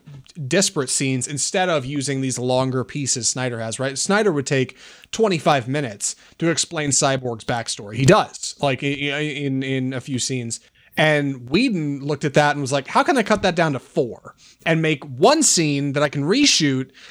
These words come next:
in between these two-minute scenes and just make it a four-minute thing? How can I do that?" And so that was kind of his goal. And it's like,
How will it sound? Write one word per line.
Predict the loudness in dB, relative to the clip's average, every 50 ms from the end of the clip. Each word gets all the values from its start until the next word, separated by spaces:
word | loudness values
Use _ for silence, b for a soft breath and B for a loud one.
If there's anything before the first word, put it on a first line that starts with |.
| B B B
in | 4 4 4
between | 4 2 2 2 4 4 6 6 4 4 2 0 -2
these | -2 -2 -2
two-minute | 0 0 2 2 2 2 0 0 -2 -2
scenes | 0 0 0 0 0 -2 -4 -2 0
and | 2 2 2
just | 2 0 2 2
make | 2 2 2
it | 2 -2
a | -2
four-minute | 0 -2 -2 0 0 -2 -2 -4 -6 -10
thing? | -6 -6 -6 -6 -2 2
How | 4 4 4
can | 4 2 0
I | 0 0
do | -2 -2 -4
that?" | -4 -6 -8 -6
And | -6 -4 0
so | 2 4
that | 4 4
was | 2 -2
kind | -2 -2 -2 -2 -2
of | -4
his | -6 -8
goal. | -6 -4 -4 -4 -2 -4 -4 -4 -4
And | -4 -4
it's | -4 0 2 2
like, | 2 2 0 -4 -10